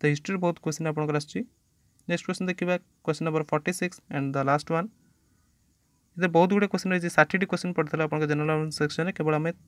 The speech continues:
ଛୟାଳିଶଟି କ୍ୱେଶ୍ଚନ ଡିସ୍କସନ କରିବା। The Greek historian Pliny gives how many divisions of କଳିଙ୍ଗ? କଳିଙ୍ଗର କେତୋଟି ଡିଭିଜନ ସେ ପ୍ରଦାନ କରିଥିଲେ ଗ୍ରୀକ୍ ହିଷ୍ଟୋରିଆନ ପ୍ଲିନି? ତ ଆନ୍ସର ହେଉଛି ଆପଣଙ୍କର ଥ୍ରୀ, ତିନୋଟି। ତ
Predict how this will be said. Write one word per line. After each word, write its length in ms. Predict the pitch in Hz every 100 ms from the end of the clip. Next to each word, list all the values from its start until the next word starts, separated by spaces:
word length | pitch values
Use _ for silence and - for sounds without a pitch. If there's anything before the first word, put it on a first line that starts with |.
| -
ଛୟାଳିଶଟି 300 | 156 147 -
କ୍ୱେଶ୍ଚନ 180 | 151 160
ଡିସ୍କସନ 340 | 147 - 143 147 147
କରିବା। 220 | 147 170 - - - _ _ _ _
The 80 | 165 160
Greek 160 | 185 220
historian 400 | 202 - 196 190 190
Pliny 280 | 165 165 175 160
gives 200 | 165 - - _ _ _ _ _ _ -
how 120 | 160 196
many 140 | 202 190
divisions 380 | 156 170 170 180
of 60 | 165 170
କଳିଙ୍ଗ? 240 | 131 123 110 131 -
କଳିଙ୍ଗର 300 | 156 175 185
କେତୋଟି 260 | 156 151 175 -
ଡିଭିଜନ 240 | 165 175 175
ସେ 60 | 165
ପ୍ରଦାନ 200 | 151 160
କରିଥିଲେ 240 | 160 156 156 151
ଗ୍ରୀକ୍ 160 | 160 156
ହିଷ୍ଟୋରିଆନ 340 | - 151 151 147
ପ୍ଲିନି? 220 | 127 113 127
ତ 40 | - 135
ଆନ୍ସର 200 | 147 185
ହେଉଛି 140 | 185 180
ଆପଣଙ୍କର 260 | 175 175 175
ଥ୍ରୀ, 140 | - 156 208 _ _ _ -
ତିନୋଟି। 320 | 160 156 175
ତ 40 | 214